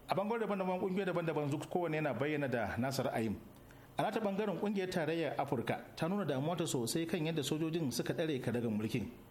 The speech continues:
A daidai lokacin da ƙasar Faransa kuma da wasu ƙasashe masu faɗi a ji a yankin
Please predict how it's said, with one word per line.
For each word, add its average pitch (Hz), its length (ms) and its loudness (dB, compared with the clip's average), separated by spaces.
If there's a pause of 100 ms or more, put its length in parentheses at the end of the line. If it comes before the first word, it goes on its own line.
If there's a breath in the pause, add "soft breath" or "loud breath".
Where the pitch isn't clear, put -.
(120)
A 101 60 2
daidai 113 200 2
lokacin 131 320 0
da 107 140 0
ƙasar 139 320 0
Faransa 127 320 2
kuma 139 180 0
da 113 80 0
wasu 120 180 0
ƙasashe 139 520 0
masu 123 280 0
faɗi 151 320 0
a 101 80 0
ji 104 120 0
a - 80 0
yankin 165 440 -2